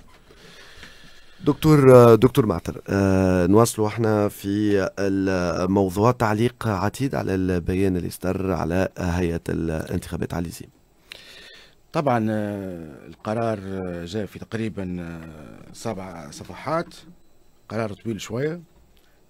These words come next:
Speaker 2: فيه الشروط اللي تنظم عملية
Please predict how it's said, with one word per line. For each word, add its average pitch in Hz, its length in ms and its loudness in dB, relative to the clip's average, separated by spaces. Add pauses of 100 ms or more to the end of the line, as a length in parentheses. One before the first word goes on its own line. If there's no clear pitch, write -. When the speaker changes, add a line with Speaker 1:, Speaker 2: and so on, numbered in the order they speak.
(100)
Speaker 2:
فيه 135 340 -6
الشروط 113 800 0
اللي 101 480 -2
تنظم 107 500 0
عملية 101 500 -2